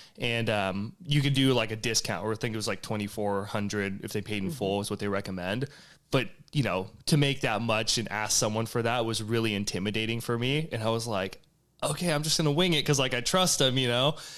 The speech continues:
Speaker 1: And,
Speaker 2: Mm-hmm.
Speaker 1: um, the guy didn't end up signing up, but I remember being on that sales call with the script and everything laid out on my bed. And I'm just like, like, in paper and everything.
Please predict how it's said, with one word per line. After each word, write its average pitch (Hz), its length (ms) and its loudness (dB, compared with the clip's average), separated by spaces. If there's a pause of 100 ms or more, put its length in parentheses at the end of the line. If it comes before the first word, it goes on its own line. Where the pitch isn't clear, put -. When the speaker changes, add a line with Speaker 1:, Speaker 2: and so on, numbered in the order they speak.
(120)
Speaker 1:
And, 123 340 0
Speaker 2:
Mm-hmm. 104 260 2
Speaker 1:
um, 101 280 -6 (240)
the 147 160 0
guy 160 200 2
didn't 143 260 2
end 131 140 2
up 113 100 0
signing 113 400 2
up, 107 140 2
but 117 80 -2
I 120 40 2
remember 135 220 2
being 123 200 0
on 127 120 2
that 113 160 0
sales 107 280 0
call 123 140 2
with 117 100 -2
the 110 60 0
script 147 380 2
and 123 80 0
everything 127 380 0
laid 123 220 0
out 131 140 2
on 127 80 2
my 107 120 0
bed. 113 420 0 (380)
And 131 100 0
I'm 139 120 4
just 143 220 4
like, 127 300 4
like, 139 160 0
in 139 160 2
paper 139 420 2
and 143 80 2
everything. 151 600 2